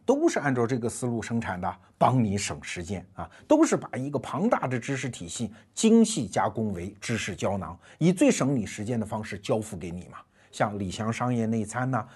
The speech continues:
刘润五分钟商学院都是这个思路下的产品啊。那我们今天这期节目呢，估计会挺挨骂，一个是老念生意经啊，第二呢，好像是在给自己的产品做广告。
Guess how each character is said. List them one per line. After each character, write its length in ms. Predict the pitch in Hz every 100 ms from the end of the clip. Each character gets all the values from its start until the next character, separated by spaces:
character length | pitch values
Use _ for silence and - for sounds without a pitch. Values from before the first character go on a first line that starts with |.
| -
刘 180 | 117 120
润 200 | 160 139
五 160 | 90
分 220 | 87 120 139
钟 160 | 143
商 180 | 139 147
学 120 | 120
院 180 | 127 135 - _
都 220 | - 277 320
是 160 | 135
这 120 | 110
个 80 | -
思 220 | 85 -
路 140 | 95 85
下 160 | 78
的 80 | -
产 200 | 76 -
品 160 | 87 - _ _
啊。 120 | - - _ _ - - - -
那 120 | 165
我 80 | 160
们 100 | 151
今 140 | 196 196
天 160 | 185
这 100 | 156
期 160 | - 131
节 180 | 110 113
目 140 | 127
呢， 180 | 113 90 - -
估 140 | 131
计 120 | 117 113
会 160 | 110
挺 220 | 104 87
挨 140 | 87 107
骂， 180 | 113 -
一 180 | - 104
个 120 | 117
是 180 | 110 117 98
老 200 | 113 110
念 220 | 147 127
生 240 | - 139
意 100 | 131
经 240 | 101 127 135 -
啊， 160 | 90 - -
第 140 | - 147
二 120 | 147
呢， 120 | 127
好 180 | - 95
像 160 | 135 123
是 140 | 117
在 160 | 104 98
给 160 | 90
自 160 | 85 104
己 120 | 85
的 80 | 85
产 220 | - 104
品 140 | 101
做 160 | 82 101
广 180 | 82 78
告。 180 | 104